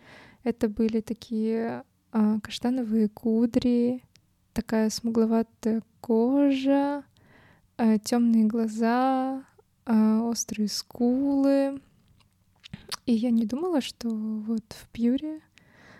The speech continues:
<laughs> можно встретить таких красивых парней. Я очень сильно обрадовалась. Он попросил у меня Telegram, э, я ему тоже понравилась.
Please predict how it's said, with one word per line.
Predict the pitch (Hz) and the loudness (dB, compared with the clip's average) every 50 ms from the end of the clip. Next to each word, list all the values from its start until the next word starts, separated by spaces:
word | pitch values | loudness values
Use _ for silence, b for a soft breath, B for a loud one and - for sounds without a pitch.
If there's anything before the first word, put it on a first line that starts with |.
| B B | B B
<laughs> | B 240 277 262 254 B B B B | B 2 2 2 0 B B B B
можно | 226 220 208 233 226 220 - 233 226 | -8 -2 0 2 2 2 -2 -6 -8
встретить | - - - 240 226 233 - - _ | -8 -4 -2 -2 -2 -2 -6 -10 _
таких | - 233 - - 220 - | -8 -6 -6 -6 -8 -8
красивых | - - - 220 - - 240 226 233 214 - - | -8 -8 -8 -8 -4 -2 0 0 0 -2 -2 -6
парней. | - 240 226 220 220 214 226 277 349 359 330 | -6 -4 -2 0 0 0 0 0 -2 -2 -2
Я | 269 233 | 0 0
очень | 226 226 - - - | -2 -2 -4 -8 -12
сильно | - - 220 226 214 208 | -10 -6 -2 -2 0 0
обрадовалась. | 208 208 220 226 233 240 285 285 294 302 302 320 - - _ B B B B B B B B B B B B | 0 -2 -2 -4 -4 -4 -4 -4 -4 -6 -8 -8 -10 -14 _ B B B B B B B B B B B B
Он | 254 240 233 | 2 2 4
попросил | 233 240 233 - 240 226 - - 254 240 233 | 2 2 2 2 0 0 0 0 -2 -2 0
у | 233 | 0
меня | 233 233 233 233 233 233 233 240 240 240 | -2 -2 -2 -2 -2 -2 -2 -2 -2 -4
Telegram, | 226 - - - 226 220 208 226 226 226 233 247 294 349 381 415 _ _ _ _ b b b b b b b _ - | -6 -8 -8 -8 -8 -6 -4 -4 -4 -4 -4 -4 -6 -8 -10 -12 _ _ _ _ b b b b b b b _ -4
э, | 254 226 220 | -2 0 0
я | 214 214 226 226 | 0 0 0 0
ему | 233 226 220 | 0 -2 -2
тоже | - - 233 247 285 | 0 -2 -2 -2 -2
понравилась. | - - 302 294 285 294 302 302 320 320 320 311 302 - - - | -4 -4 -2 -2 0 0 0 0 -2 -2 -4 -4 -6 -8 -14 -18